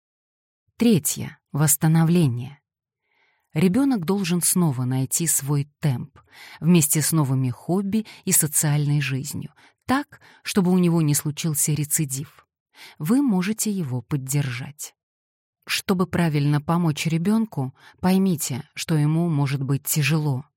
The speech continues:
что от него требуется многое. И поймите, если зависимость вызвана проблемами в отношениях ребенка с родителями, идея вряд ли увенчается успехом. Возможно, вам все же лучше будет обратиться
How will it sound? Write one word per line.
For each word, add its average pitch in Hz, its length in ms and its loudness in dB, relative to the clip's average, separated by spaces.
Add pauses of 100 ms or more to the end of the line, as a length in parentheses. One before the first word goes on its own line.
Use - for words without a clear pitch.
(340)
что - 300 0
от 220 180 -2
него 190 320 0
требуется 202 800 0
многое. 185 720 0 (520)
И 165 100 0
поймите, 139 720 -2 (240)
если 175 320 -2
зависимость 151 800 0
вызвана 143 420 -2
проблемами 151 680 -2
в 131 80 -6
отношениях 147 680 -4
ребенка 139 500 -4
с - 100 -2
родителями, 151 880 -6 (260)
идея 196 520 -2
вряд 160 420 -2
ли 202 100 -4
увенчается 135 800 -4
успехом. - 640 -10 (720)
Возможно, 214 760 0
вам 214 320 -4
все 175 260 -6
же 139 120 -4
лучше 175 400 -6
будет 135 340 -6
обратиться 131 760 -4